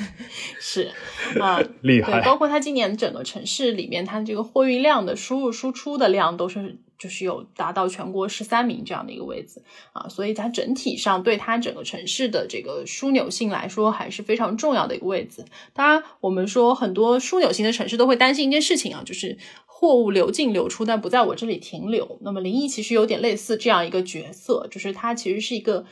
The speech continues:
Speaker 1: 集和散的两个角色。那么对于，呃，这个城市本身来说呢，可能还欠缺一些能够把这些，呃，流动能够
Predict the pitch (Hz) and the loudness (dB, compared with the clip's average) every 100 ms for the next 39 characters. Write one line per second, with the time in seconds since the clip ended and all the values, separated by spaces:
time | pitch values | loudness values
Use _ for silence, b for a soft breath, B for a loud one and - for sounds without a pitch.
0 | b - - 190 254 226 240 - 320 196 | b -8 -4 -4 0 -2 0 2 2 2
1 | 175 - - - - - - - - 214 | -2 -6 -8 -4 -4 -2 -6 -10 -8 -4
2 | 214 269 254 233 240 B - 190 175 269 | -2 0 0 -2 -6 B -6 -4 -2 -2
3 | 277 226 214 247 - - 302 320 - - | -2 -2 -2 0 0 2 0 2 0 0
4 | 214 196 - - 180 185 208 262 220 240 | -2 -2 -4 -8 -6 -6 -2 0 2 2
5 | 226 226 233 202 170 226 247 214 - 190 | 0 2 2 2 0 2 4 2 -6 -6
6 | 196 214 214 B B _ - - 196 190 | -4 -2 -4 B B _ -10 -4 -2 0
7 | 226 277 190 - _ 190 185 202 202 | 4 4 4 -6 _ -4 -2 0 0